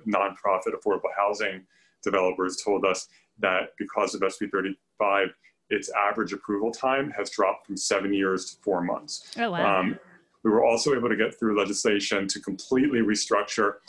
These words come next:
Speaker 1: how California sets housing goals,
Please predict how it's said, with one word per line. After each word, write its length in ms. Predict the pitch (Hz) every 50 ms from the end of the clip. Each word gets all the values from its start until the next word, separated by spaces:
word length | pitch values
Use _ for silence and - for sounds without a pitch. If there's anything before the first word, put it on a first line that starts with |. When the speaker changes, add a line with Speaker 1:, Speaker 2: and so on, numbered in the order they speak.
| - - _ _ _
Speaker 1:
how 280 | - - 104 107 110 110
California 720 | - - 113 104 107 104 - - 113 104 101 101 95 95
sets 360 | - - - 101 92 - -
housing 440 | - 98 90 98 101 104 120 117 113
goals, 500 | 117 117 117 117 117 120 117 - -